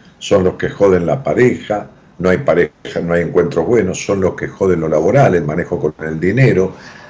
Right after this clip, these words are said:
la falta de realización económica, son los que joden la falta de pasión en la profesión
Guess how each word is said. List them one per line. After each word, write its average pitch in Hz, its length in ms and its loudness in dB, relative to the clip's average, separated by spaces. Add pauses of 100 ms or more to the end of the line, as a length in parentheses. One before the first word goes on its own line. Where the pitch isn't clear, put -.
(160)
la 87 140 0
falta - 380 0
de 85 100 2
realización 82 840 -4
económica, 98 720 -4 (260)
son 120 340 0
los 101 120 0
que - 160 -10
joden 107 440 2 (280)
la 82 120 -2
falta 101 420 0
de 87 100 0
pasión 92 560 -2
en 87 100 -6
la 80 140 -8
profesión - 680 -2